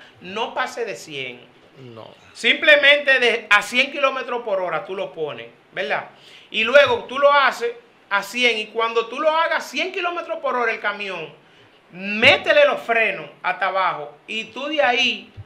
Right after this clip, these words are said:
Speaker 1: tú deduces cuántos metros el camión se te va a parar.
Speaker 2: Exactamente, aquí dice Luis
Speaker 1: Mínimo
Speaker 2: Mi-,
Speaker 1: doscientos metros.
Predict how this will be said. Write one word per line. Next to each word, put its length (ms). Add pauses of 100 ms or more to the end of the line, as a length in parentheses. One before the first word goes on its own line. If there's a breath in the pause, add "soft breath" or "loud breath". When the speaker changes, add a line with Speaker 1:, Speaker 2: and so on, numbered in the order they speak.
(320)
Speaker 1:
tú 120
deduces 560 (240)
cuántos 400
metros 320
el 60
camión 280
se 120
te 120
va 120
a 60
parar. 280 (220)
Speaker 2:
Exactamente, 840
aquí 220
dice 280
Luis 160
Speaker 1:
Mínimo 220
Speaker 2:
Mi-, 60
Speaker 1:
doscientos 600
metros. 400